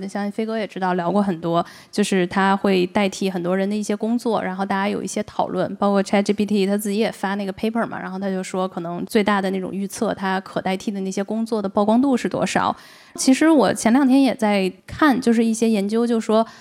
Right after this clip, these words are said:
好像Chat G P T来了，其实受伤害最大的第一波就应该是应届毕业生和职场新人。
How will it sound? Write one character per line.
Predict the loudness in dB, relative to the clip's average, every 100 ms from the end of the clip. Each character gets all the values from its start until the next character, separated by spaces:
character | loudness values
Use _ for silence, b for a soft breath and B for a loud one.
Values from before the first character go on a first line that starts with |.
| B
好 | -2
像 | 2 4 4 4
Chat | 2 2
G | 2
P | 2
T | 2
来 | 0 -2 -2
了， | -2
其 | -2 -2
实 | -2
受 | 2 2
伤 | 2 0
害 | 0 0
最 | 0 0
大 | 0 0
的 | -2
第 | -4
一 | -6
波 | -4 -4
就 | -4
应 | -4 -4
该 | -6
是 | -6
应 | -4 -4
届 | -4
毕 | -4 -4
业 | -4
生 | -6 -8
和 | -6 -6
职 | -6
场 | -4 -6
新 | -4 -4 -2
人。 | -2 -4